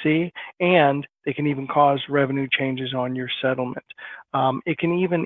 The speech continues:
impact other things like patient days. So what you wanna do is in one place,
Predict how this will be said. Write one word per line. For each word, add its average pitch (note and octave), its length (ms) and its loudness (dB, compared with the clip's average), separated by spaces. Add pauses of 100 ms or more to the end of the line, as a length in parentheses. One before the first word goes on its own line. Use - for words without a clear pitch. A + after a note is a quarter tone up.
impact D3 720 -2 (100)
other D3+ 340 0
things C3+ 300 -2
like B2+ 240 -2
patient C3 520 -2
days. - 280 2 (800)
So F3 260 10
what E3 300 2
you F#3 80 -2
wanna F#3 360 4
do D3 260 0
is C3 100 -2
in C#3+ 220 -2
one F3+ 480 2
place, C#3 400 -4